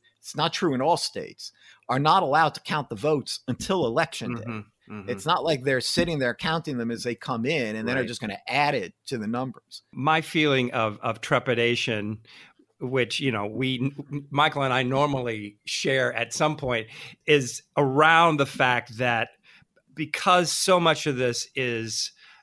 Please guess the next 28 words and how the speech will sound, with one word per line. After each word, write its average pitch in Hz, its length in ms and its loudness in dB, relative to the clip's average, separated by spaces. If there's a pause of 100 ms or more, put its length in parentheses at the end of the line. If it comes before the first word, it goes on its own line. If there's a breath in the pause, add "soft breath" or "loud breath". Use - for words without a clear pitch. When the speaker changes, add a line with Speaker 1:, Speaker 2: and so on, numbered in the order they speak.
(160)
Speaker 2:
uh, 110 240 -2 (120)
unknown 147 440 2
territory, 110 800 -2
so 170 240 0
much 156 240 2
of 139 120 -2
it 123 200 0
is, 110 460 -4 (340 loud breath)
uh, 117 140 -2
confusing, 139 1200 2 (440 loud breath)
I 151 160 4
just 170 360 -2 (460)
don't 156 500 2 (440)
think 143 760 0
we 139 280 -4
know. 135 440 0
I 139 100 2
mean, 160 200 0
I 151 100 2
think 208 400 -4 (240 loud breath)
the 139 160 -2
polls 139 800 2 (220)
generally 127 880 0
assume 135 920 -2 (360 soft breath)
a 135 100 -6
kind 139 420 -4
of, 117 180 -8 (400)
uh, 113 500 -6